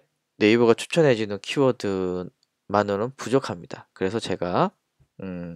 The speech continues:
메모장에, 예, 내가 광고하고 싶은 키워드를 이만큼 넣었습니다.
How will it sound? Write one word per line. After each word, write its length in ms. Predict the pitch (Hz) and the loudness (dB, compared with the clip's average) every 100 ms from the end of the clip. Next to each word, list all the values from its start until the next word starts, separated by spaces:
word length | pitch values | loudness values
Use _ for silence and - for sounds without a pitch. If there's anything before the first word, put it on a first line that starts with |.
| - | -4
메모장에, 680 | 104 107 147 110 87 92 - _ _ _ - - - _ _ - | 2 6 6 4 -2 -6 -10 _ _ _ -20 -20 -20 _ _ -8
예, 160 | 60 - _ _ _ _ | -8 -10 _ _ _ _
내가 340 | 95 92 101 95 | 0 4 4 2
광고하고 640 | - 98 107 117 113 95 | 0 -2 2 6 6 6
싶은 280 | - - - | -2 -10 -16
키워드를 460 | - 143 117 107 101 | -4 -2 0 -2 -6
이만큼 560 | 120 165 170 170 117 | -2 0 0 -4 -8
넣었습니다. 680 | 95 87 - - _ - | -4 -4 -6 -18 _ -20